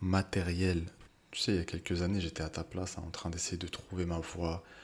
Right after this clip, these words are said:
de devenir une meilleure personne. J'écoutais des podcasts, je suivais des conférences. Et en fait, tu, tu te rends compte qu'une fois que tu empruntes réellement cette voie, tu ne la quittes plus. Aujourd'hui, je dépense de l'argent dans des formations, dans des coachings.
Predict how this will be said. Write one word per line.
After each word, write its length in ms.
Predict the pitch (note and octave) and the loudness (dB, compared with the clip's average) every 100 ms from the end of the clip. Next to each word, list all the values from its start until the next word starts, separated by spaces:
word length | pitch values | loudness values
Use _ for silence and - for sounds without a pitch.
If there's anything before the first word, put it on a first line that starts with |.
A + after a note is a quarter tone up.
| - - - | -20 -20 -8
de 60 | F2+ | -4
devenir 380 | F2 E2+ F2 E2 | -2 0 0 0
une 160 | E2+ | -2
meilleure 340 | E2+ F2 E2 - | 0 2 0 -2
personne. 400 | E2+ - F2+ E2 | -4 -2 -4 -4
J'écoutais 360 | E2 - - | -6 -6 -6
des 120 | E2+ | -4
podcasts, 680 | E2 - E2+ - - E2+ E2 | -6 -4 -6 -4 -4 -2 -2
je 100 | - | -2
suivais 220 | - F2 | -2 -4
des 100 | E2+ | -4
conférences. 840 | E2 - F2 - F2 F2 E2+ F#2+ - | -6 -6 -8 -4 -4 -2 -4 -4 -6
Et 100 | - - | -8 -8
en 60 | |
fait, 140 | - - | -6 -6
tu, 140 | - - | -6 -8
tu 120 | - | -6
te 60 | - | -2
rends 120 | G3 | -2
compte 180 | D3 B2+ | 0 -2
qu'une 160 | - | -4
fois 180 | G#2+ - | -2 -2
que 60 | - | -2
tu 80 | F#2 | -4
empruntes 320 | F2 - A2 | -2 -4 -6
réellement 520 | - A2+ A#2+ A#2 A2+ | -2 4 6 6 0
cette 240 | - G2 | 2 2
voie, 240 | F#2+ A#2 C3 - - - - - | 4 4 2 -6 -18 -20 -14 -8
tu 160 | - | -2
ne 120 | F#2 | 2
la 120 | F2 F2 | 2 0
quittes 300 | - - - | -4 -12 -10
plus. 240 | - G2+ - - | -6 -6 -6 -4
Aujourd'hui, 560 | F2+ F2+ F2 F2 A2+ C3+ - - | -2 0 -2 -2 -2 -4 -14 -8
je 160 | F2+ | -4
dépense 640 | F2 F#2 F2+ F#2 F#2 - - - | 0 0 -2 -4 -4 -6 -10 -12
de 100 | - | -4
l'argent 480 | F2 F2 F#2+ F2+ F2+ | -2 0 0 0 -2
dans 140 | D#2+ D#2+ | -2 -4
des 80 | |
formations, 600 | E2+ E2+ F2+ F2 - G2+ | -6 -4 -2 -2 -2 -2
dans 120 | F#2+ D#2+ | -2 -4
des 100 | F2 | -6
coachings. 640 | - G2+ - G2+ G#2 F2+ | -4 0 2 4 2 0